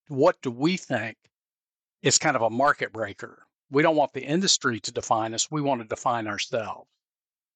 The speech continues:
And so that's where the concept of Allegiance Transportation came together, which was really highly focused on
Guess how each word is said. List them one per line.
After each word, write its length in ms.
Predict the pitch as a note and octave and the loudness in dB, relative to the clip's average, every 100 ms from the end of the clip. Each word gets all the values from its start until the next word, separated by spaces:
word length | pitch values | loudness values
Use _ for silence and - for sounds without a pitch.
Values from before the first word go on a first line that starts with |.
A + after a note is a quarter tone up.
| _ _ - | _ _ -2
And 340 | C#3 C3 B2+ A#2+ | 2 4 4 4
so 360 | - C#3+ C#3 | 4 2 2
that's 320 | B2 E3 - | 0 0 0
where 140 | F3+ C#3+ | 0 -2
the 80 | A#2+ | -2
concept 600 | D3 C#3+ C3 D3+ B2 B2+ | -2 -2 -2 -4 -4 -6
of 120 | A2 | -8
Allegiance 460 | A2+ C#3+ C3 G#2 | -2 -2 -2 -10
Transportation 1000 | - C3+ A2+ - A2 - D3+ C#3 - G2 _ _ _ _ _ _ _ - | -4 -2 -2 -6 -10 -2 -2 -2 -8 -10 _ _ _ _ _ _ _ -2
came 240 | D#3 B2 | 2 2
together, 540 | - A2 B2+ B2+ A2 G#2+ | -2 -4 -2 0 -4 -4
which 340 | C3 B2 - B2+ | 0 0 0 -4
was 200 | A2 A#2 | -6 -2
really 400 | C3 D#3+ E3 B2 | 2 2 2 -2
highly 400 | - E3 D#3 C3+ | 0 0 0 -4
focused 540 | D#3 C3 - A#2+ - | -2 -2 -4 -8 -4
on 380 | B2+ A#2 A2+ | 0 0 -2